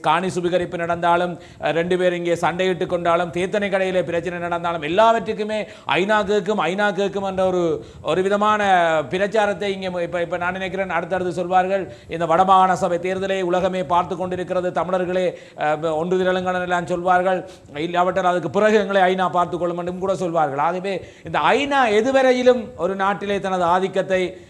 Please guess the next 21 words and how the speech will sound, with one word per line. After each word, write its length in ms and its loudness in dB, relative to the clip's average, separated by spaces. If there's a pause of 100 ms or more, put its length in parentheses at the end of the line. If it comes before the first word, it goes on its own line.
(120)
அ, 220 0
இல்லாவிட்டால் 420 0
தனது 260 -4
தாக்கத்தை 480 2
செலுத்தும் 440 -2
என்று 180 -6
நீங்க 180 -6
நினைக்கிறீங்க? 400 -6
இல்லாவிட்டால் 600 0
ஐநாவை 420 -2
என்று, 480 -2 (160)
ஐநா 440 -2
என்பது 360 0
மட்டுமல்ல, 680 -2 (180)
அ, 80 0
சர்வதேச 480 4
நாடுகள், 400 -2
ஐநா 200 -4
அடங்கலாக 540 0
சர்வதேச 480 -4
நாடுகளுடைய 720 -2